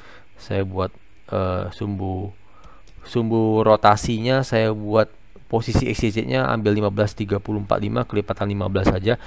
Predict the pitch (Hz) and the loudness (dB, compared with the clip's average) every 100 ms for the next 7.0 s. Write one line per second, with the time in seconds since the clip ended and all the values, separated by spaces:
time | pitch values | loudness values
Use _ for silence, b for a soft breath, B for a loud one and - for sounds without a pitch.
0 | B B 127 98 95 131 120 104 107 104 | B B 8 8 6 2 0 2 4 4
1 | 101 127 151 - - - - - - - | 2 0 -4 -12 -20 -20 -20 -20 -20 -20
2 | - - b b b 104 107 127 123 110 | -20 -20 b b b -2 2 2 6 4
3 | 110 101 107 107 120 113 101 98 98 98 | 6 4 4 2 0 0 0 0 0 -2
4 | 101 101 98 95 95 101 98 - - - | -4 -2 0 0 -2 -6 -10 -14 -20 -20
5 | - - - - - - - - 110 - | -20 -20 -20 -20 -20 -20 -20 -18 -8 -2
6 | 98 113 113 98 - - 95 - 117 | -2 0 -2 -2 -2 -2 -2 -2 -4